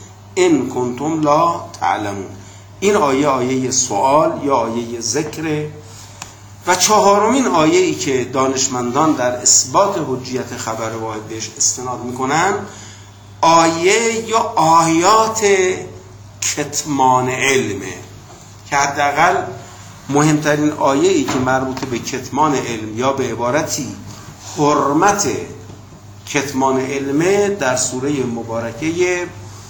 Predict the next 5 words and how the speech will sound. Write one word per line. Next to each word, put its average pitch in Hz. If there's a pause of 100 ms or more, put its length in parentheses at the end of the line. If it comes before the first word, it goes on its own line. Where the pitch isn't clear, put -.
(320)
بقره 107
است. - (440)
می‌فرماید: 139
«ان 139
الذین 131